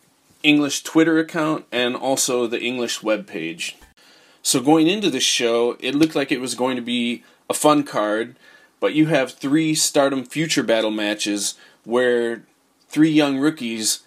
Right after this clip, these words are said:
were going to have the chance to prove themselves against the three top veterans in Stardom. You had Mayu Iwatani against the Starlight Kid, and their style is somewhat similar. Kairi Hojo going up against, uh, Hiromi Mimura,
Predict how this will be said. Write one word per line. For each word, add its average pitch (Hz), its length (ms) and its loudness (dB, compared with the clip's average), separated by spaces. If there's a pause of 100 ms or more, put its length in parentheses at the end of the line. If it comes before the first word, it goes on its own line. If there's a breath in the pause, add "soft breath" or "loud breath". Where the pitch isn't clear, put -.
(160 soft breath)
were 113 120 -4
going 139 280 2
to 147 60 0
have 127 280 -2
the 117 60 -6
chance 117 460 0
to - 120 -8
prove 180 360 -2
themselves 110 680 -2 (200 loud breath)
against 135 520 -2 (160 loud breath)
the 131 80 -4
three 170 240 0
top 131 320 0
veterans 110 440 -2
in 104 120 -6
Stardom. 98 640 -4 (360 soft breath)
You 113 120 -6
had 123 180 2
Mayu 135 360 0
Iwatani 131 680 -2
against 117 360 -2
the 110 60 -6
Starlight 113 560 2
Kid, 113 420 -2 (600 soft breath)
and 110 640 -2
their 139 120 4
style 127 440 2
is 120 120 -4
somewhat 117 420 -4
similar. 107 580 -4 (720 soft breath)
Kairi 143 360 4
Hojo 139 440 2
going 127 260 -2
up 127 140 -2
against, 120 560 -2
uh, 107 160 0
Hiromi 135 480 2
Mimura, 135 520 0